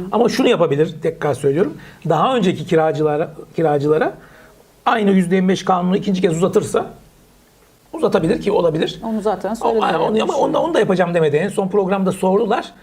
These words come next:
Speaker 1: Çünkü o da ekonomiye çok aykırı bir şey. Bakın, onu da yaparsan bir noktadan sonra başka efektler oluşur. Hı. Ya bakın,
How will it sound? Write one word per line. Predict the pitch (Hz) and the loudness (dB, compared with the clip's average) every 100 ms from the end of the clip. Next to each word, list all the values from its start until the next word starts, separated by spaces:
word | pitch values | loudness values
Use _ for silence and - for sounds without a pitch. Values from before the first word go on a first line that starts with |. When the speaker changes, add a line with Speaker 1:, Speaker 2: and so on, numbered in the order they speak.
| - - | -20 -20
Speaker 1:
Çünkü | - 147 | -8 -2
o | |
da | - | -2
ekonomiye | - 131 117 117 | 0 -2 0 -2
çok | 120 113 | -4 -6
aykırı | 95 - 98 | -8 -8 -10
bir | |
şey. | - - | -8 -6
Bakın, | 110 123 | -4 0
onu | 170 | 2
da | 190 | 2
yaparsan | 160 - - 196 160 | 2 0 0 0 2
bir | |
noktadan | 156 160 170 | 0 0 -2
sonra | 208 156 | 0 -2
başka | 131 - 180 | -2 -2 -2
efektler | - - 135 - 110 | -2 -6 -6 -6 -6
oluşur. | 101 - | -6 -8
Hı. | 101 - - 160 | -12 -14 -14 -6
Ya | 143 | -2
bakın, | 165 | -2